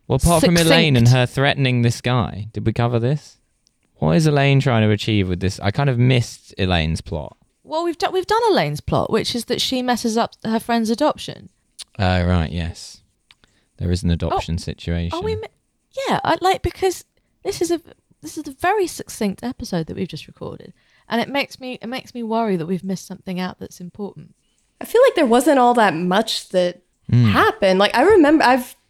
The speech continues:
Speaker 3: this is an episode I've seen before, and I remember it being way more packed with jokes and shit, but it really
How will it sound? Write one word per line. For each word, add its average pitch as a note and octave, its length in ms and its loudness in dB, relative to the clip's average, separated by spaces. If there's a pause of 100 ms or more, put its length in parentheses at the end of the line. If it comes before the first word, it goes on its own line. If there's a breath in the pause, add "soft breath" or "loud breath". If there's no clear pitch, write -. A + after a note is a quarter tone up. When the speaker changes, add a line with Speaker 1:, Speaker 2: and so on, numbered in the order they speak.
(160)
Speaker 3:
this C4 180 -2
is C#4 180 6
an B3 120 4
episode A#3+ 440 2
I've G#3 180 4
seen A#3+ 280 2
before, G3+ 340 2
and F#3 100 4
I F#3+ 40 4
remember A3 420 4
it G3 180 0
being F#3+ 480 0 (540)
way C4+ 280 6
more A3+ 260 6
packed G#3+ 520 0
with F#3 220 -2
jokes G#3 460 2
and F#3+ 160 4
shit, F#3 420 2
but G3+ 120 4
it C4 120 2
really D#4 520 4